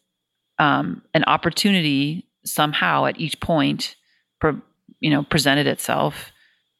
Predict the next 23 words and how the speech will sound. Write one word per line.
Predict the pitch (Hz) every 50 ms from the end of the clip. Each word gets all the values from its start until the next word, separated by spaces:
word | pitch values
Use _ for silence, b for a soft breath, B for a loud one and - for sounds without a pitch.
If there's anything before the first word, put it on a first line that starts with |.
| _ _ -
In, | - 147 139 139
in | - - 147 143
ninety-seven, | 143 139 135 139 139 135 - - 143 135 139 139
it | 143 147
was | 156 143 139 -
to | - 143 - - _ _
train | - - 185 180 160
again. | 135 107 113 110 110 139 - - - -
In | 143 139
two | 135 - 143
thousand, | - - 135 135 135 - 143 139 139
it | - -
was | 143 143 139 135 - - - b b b b b b
grad | - 156 135 131 131
school | - - - 147 143
and | 143 139
yoga | 139 151 151 143 135 135 143 -
at | - - -
the | -
same | - - 139 135 135
time. | 131 - 135 131 131 143 127 143 143 151 - - -
Um, | - 143 127 113 - - - 135 _ _ _ _ _ _ _ _ _ _ _ _ _ _ - - _ -
and | - 156 143 139 143 143 147 143 139 -